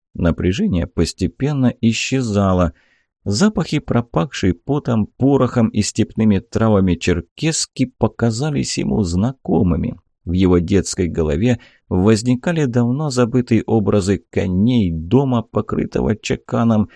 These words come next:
седобородые старцы, говорившие на знакомом языке, и образ женщины. Милая, добрая улыбка на ее лице,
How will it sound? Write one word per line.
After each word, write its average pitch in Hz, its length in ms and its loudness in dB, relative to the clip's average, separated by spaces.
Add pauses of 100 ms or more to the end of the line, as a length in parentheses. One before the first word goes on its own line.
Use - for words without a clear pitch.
(160)
седобородые 98 800 0
старцы, 107 640 -2
говорившие 98 760 2
на 95 140 0
знакомом 101 580 0
языке, 98 720 0 (460)
и 147 240 0 (120)
образ 120 520 0
женщины. 104 920 -2 (300)
Милая, 107 580 0
добрая 95 640 0
улыбка 104 540 0
на 95 140 0
ее 90 240 2
лице, 85 560 -4